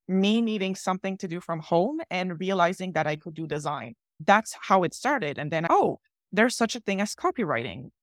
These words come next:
Interesting. I'll learn about that." It just kind of added up slowly but surely about how to do marketing because that's what my clients needed. I actually did not help a client doing anything in terms of admin, like proper admin, like dealing with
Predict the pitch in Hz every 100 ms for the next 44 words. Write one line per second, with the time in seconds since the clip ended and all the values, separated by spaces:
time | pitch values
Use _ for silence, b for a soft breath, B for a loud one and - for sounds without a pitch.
0 | _ _ 196 214 370 - 117 - 196 196
1 | 196 214 294 427 339 208 202 190 240 -
2 | 247 - 180 175 160 160 214 _ _ -
3 | - 185 190 202 165 - 175 175 220 254
4 | - - 190 175 170 - - 185 160 165
5 | 214 254 190 170 160 175 180 - 226 151
6 | - 170 151 - 165 220 - - _ _
7 | _ _ 202 - 247 - 349 339 233 180
8 | 175 208 - 196 175 - 160 160 214 208
9 | 175 175 165 175 - 214 208 - 185 156
10 | 180 170 - - 156 - 127 156 185 -
11 | - 180 240 - 254 262 285 165 156 160
12 | 170 170 160 156